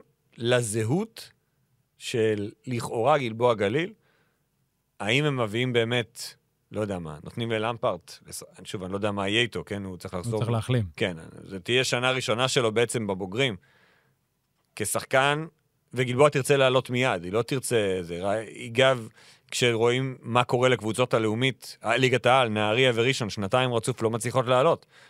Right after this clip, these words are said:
Speaker 1: נהריה שנתיים וראשון השנה, עם כישלון מטורף,
Speaker 2: כן.
Speaker 1: ניהולי, מקצועי,
Speaker 2: הכל.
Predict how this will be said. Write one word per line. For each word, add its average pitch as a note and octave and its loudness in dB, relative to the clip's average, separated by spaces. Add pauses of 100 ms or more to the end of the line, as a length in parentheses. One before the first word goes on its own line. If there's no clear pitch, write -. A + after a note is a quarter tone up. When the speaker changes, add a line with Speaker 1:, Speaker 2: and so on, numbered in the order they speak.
(120)
Speaker 1:
נהריה A2 2
שנתיים C3+ 2
וראשון A2+ 0
השנה, A#2+ 0 (680)
עם G2 -10 (100)
כישלון A2+ 0
מטורף, B2 4
Speaker 2:
כן. A2+ -8
Speaker 1:
ניהולי, B2+ 4
מקצועי, C#3 2
Speaker 2:
הכל. B2+ 2